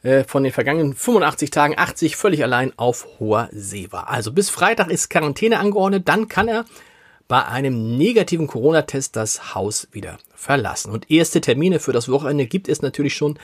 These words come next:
Boris Herrmann soll zusammen mit Oliver Bierhoff, dem Manager der Nationalmannschaft, die Viertelfinalbegegnung des D-F-B-Pokal auslosen und am Sonnabend auch noch Gast im aktuellen Sportstudio sein. Und darüber hinaus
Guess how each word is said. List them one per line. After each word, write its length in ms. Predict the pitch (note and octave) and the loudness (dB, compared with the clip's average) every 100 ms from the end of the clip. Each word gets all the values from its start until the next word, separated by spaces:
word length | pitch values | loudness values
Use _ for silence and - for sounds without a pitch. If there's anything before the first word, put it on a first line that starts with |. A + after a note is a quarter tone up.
| - - - - - - | -18 -20 -20 -20 -20 0
Boris 300 | D#3+ D#3+ E3+ | 2 2 2
Herrmann 300 | F3 F3 C3+ | 2 2 4
soll 260 | D3+ C4+ | 4 4
zusammen 500 | C#4 G3 D#3 A3+ C#3 | 2 0 2 2 2
mit 240 | B2+ G#3 - - | 2 2 -2 -2
Oliver 360 | D3+ F#3 E3 | 2 4 2
Bierhoff, 440 | D3 F#3 D#3 G2+ - | 0 0 0 0 -6
dem 420 | - A#2 A2+ A2+ | -4 -2 -2 -6
Manager 500 | A2 B2 E3 C#3+ C#3+ | -4 0 0 0 -2
der 140 | C3+ A#2+ | -2 0
Nationalmannschaft, 760 | B2+ - A#2+ D3 D3+ - C#3 | -2 -2 -2 0 0 -2 -4
die 100 | D3 | -4
Viertelfinalbegegnung 1500 | C3+ - - C4 - G3 - D3 C#3 C#3+ C#3+ C3+ D3+ D3+ C3+ | -6 -8 -6 -4 0 0 0 0 0 0 0 0 0 0 -2
des 260 | A#2 A#2+ - | -2 -4 -4
D-F-B-Pokal 760 | A#2+ A2 - G3 - - F3 | -4 -2 -2 -2 -2 0 2
auslosen 580 | A#2 D#3 - F3 E3+ F#3+ - - _ - | 2 0 2 2 2 -2 -4 -20 _ 2
und 340 | G#3 D4+ - | 4 4 0
am 220 | C#3 F3+ | 0 2
Sonnabend 480 | A#2+ A2 C#3 D3 C#3 - | 2 0 2 0 -2 0
auch 240 | B2 C3 | 2 2
noch 240 | C3+ A#2+ - | -2 -4 -2
Gast 340 | A#2 - - - | -2 -2 -6 -6
im 220 | B2 A2+ - | -6 -6 -8
aktuellen 580 | A2 - - G#2 G#2 G#2 | -8 -6 -6 -4 -4 -4
Sportstudio 760 | - - A2 G#2+ - A#2 A2+ | -10 -6 -2 -2 -4 -6 -4
sein. 240 | G#2+ G2+ | -4 -4
Und 200 | - C#3+ | -2 0
darüber 240 | A2+ A#2 A#2 | 0 0 -2
hinaus 280 | A2 G#2+ | -2 -2